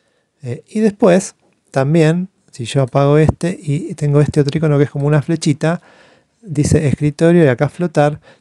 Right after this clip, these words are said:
te permite definir un texto específico para vista de escritorio y otro para la vista de flotar, que esto lo vamos a ver más adelante. Flotar es una, una función avanzada que tiene Divi,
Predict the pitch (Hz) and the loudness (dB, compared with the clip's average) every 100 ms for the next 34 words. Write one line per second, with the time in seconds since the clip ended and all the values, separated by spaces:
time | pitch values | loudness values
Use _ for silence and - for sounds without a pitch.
0 | - 139 139 135 151 156 143 120 131 117 | -6 -2 2 2 2 4 2 2 -2 -2
1 | 123 131 147 - 160 160 - - 160 117 | -2 -2 -2 -2 -4 -4 -6 -8 -8 -6
2 | 143 - 151 151 127 113 120 113 127 - | -8 -4 -2 -2 -2 -2 -2 -2 0 0
3 | 147 147 131 156 143 147 147 131 123 127 | 0 0 0 -4 -2 0 2 2 0 -2
4 | 131 117 120 135 _ _ _ _ 165 123 | -2 0 0 -4 _ _ _ _ -10 -6
5 | 120 120 135 127 139 135 135 131 123 117 | -4 -4 -2 -4 -2 -2 -2 -2 -4 -4
6 | 120 113 117 113 120 120 120 110 139 139 | -2 0 0 -2 -2 -2 -2 0 0 0
7 | 139 143 120 110 123 123 117 110 107 _ | 0 -4 -4 -4 -4 -4 -4 -6 -6 _
8 | _ _ _ - 117 101 110 104 127 120 | _ _ _ -2 0 0 -2 0 2 2
9 | 113 110 143 123 110 107 117 123 139 127 | 0 0 0 0 -4 -10 -10 -6 -6 -4
10 | 143 | -6